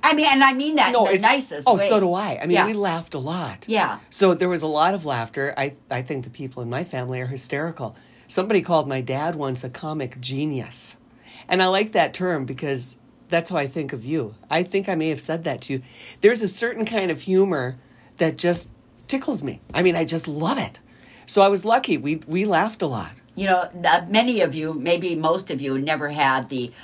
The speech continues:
Speaker 1: uh, the privilege or the opportunity of, of meeting Frank Cairo, Chris's dad.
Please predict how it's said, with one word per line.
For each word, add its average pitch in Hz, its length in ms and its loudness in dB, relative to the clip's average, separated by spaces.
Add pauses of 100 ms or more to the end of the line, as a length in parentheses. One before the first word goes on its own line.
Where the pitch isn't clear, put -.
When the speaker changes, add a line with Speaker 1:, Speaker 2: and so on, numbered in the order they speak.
(180)
Speaker 1:
uh, 123 200 2
the 135 100 -2
privilege 143 480 -4
or 139 60 -2
the 127 160 -2
opportunity 131 760 -4
of, 117 180 -8 (140)
of 117 280 2 (260)
meeting 151 480 -2
Frank 127 320 -4
Cairo, 143 420 0
Chris's 135 460 -10
dad. 120 460 0